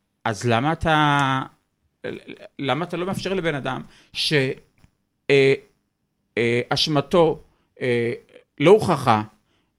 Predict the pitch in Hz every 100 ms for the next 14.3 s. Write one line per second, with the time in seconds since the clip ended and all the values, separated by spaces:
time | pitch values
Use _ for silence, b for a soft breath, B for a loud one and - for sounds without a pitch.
0 | - 131 127 127 127 127 127 127 - _
1 | 175 160 170 196 233 240 208 - 156 147
2 | - 139 - 117 107 _ _ _ _ _
3 | _ _ _ 151 190 175 175 202 180 202
4 | 214 208 175 - - 196 220 214 190 -
5 | 165 147 - - - - 170 175 160 -
6 | 147 139 - 165 202 196 147 - 185 170
7 | 151 151 165 175 165 147 156 170 - b
8 | b b - - 143 - _ _ _ 135
9 | 131 135 - - _ - - 135 - 156
10 | 151 175 175 - 277 294 - - 202 165
11 | 143 120 - - _ _ - - 185 -
12 | 190 190 240 240 226 - 214 196 175 151
13 | - _ _ _ _ _ 170 160 196 214
14 | 220 - -